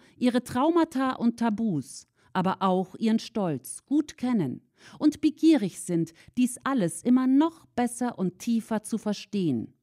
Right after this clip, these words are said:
Personen, die bereit und in der Lage sind, sich probeweise in ihr Gegenüber,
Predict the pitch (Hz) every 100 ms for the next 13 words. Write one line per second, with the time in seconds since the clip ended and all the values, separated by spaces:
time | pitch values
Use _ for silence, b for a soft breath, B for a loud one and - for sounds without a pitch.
0 | _ _ _ _ 214 190 214 214 220 220
1 | - B B 240 233 214 220 240 - 311
2 | 349 - 294 285 277 247 190 160 170 160
3 | 151 B B - 233 - - 370 359 254
4 | 254 247 247 - 226 - 214 196 220 226
5 | - 208 196 262 311